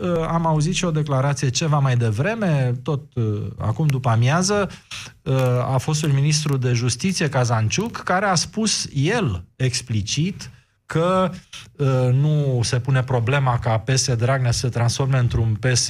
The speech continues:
Oprișan, așa cum liderul Vrancea, de la Vrancea, al P S D, uh, a dorit să ofere ca alternativă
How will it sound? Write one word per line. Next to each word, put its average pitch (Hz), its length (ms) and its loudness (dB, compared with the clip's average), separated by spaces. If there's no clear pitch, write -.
Oprișan, 113 920 0
așa 131 360 2
cum 131 260 0
liderul 123 460 2
Vrancea, 107 1000 0
de - 80 -8
la 101 120 -2
Vrancea, 123 420 0
al 101 80 -2
P 117 120 0
S - 160 0
D, 110 100 -2
uh, 107 1040 -4
a 117 80 0
dorit 123 360 0
să 113 340 0
ofere 117 640 0
ca 127 160 0
alternativă 113 1040 0